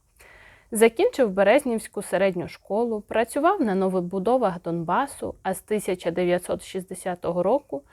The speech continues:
навчався на географічному факультеті Львівського державного університету імені Івана Франка. Як писав він сам: "Дуже рано, ще в дитячі роки,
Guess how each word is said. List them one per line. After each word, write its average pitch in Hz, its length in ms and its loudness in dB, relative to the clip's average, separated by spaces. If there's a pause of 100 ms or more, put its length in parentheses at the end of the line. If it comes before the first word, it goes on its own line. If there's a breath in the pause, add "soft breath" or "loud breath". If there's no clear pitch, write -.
(300 loud breath)
навчався 220 680 -2
на 185 200 -2
географічному 175 960 -4
факультеті 180 800 -4 (120)
Львівського 208 600 -4
державного 220 840 -4
університету 185 960 -4 (120)
імені 214 540 -4
Івана 170 460 -4 (160)
Франка. 170 540 -12 (760 loud breath)
Як 226 300 4
писав 240 380 4
він 247 160 2
сам: 175 400 -4 (440)
"Дуже 226 420 2
рано, 220 420 2 (120)
ще - 280 -4
в 214 60 -6
дитячі 247 500 0
роки, 202 460 -2